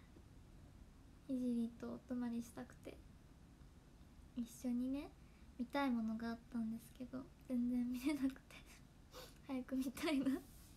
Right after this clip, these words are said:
思ってたら年明けちゃいました。<laughs> いや、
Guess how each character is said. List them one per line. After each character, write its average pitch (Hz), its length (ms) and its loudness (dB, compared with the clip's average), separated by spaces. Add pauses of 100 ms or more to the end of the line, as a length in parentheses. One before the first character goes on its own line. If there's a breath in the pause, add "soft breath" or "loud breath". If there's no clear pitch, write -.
(920 loud breath)
思 302 240 6
っ 359 60 -2
て 285 120 8
た 240 140 6
ら 233 100 6
年 262 280 6
明 254 80 4
け 233 140 -2
ち 240 100 -2
ゃ 240 60 2
い 240 40 0
ま 247 160 0
し - 100 -10
た。 - 140 -4
<laughs> - 1600 -6
い 302 60 0
や、 269 80 4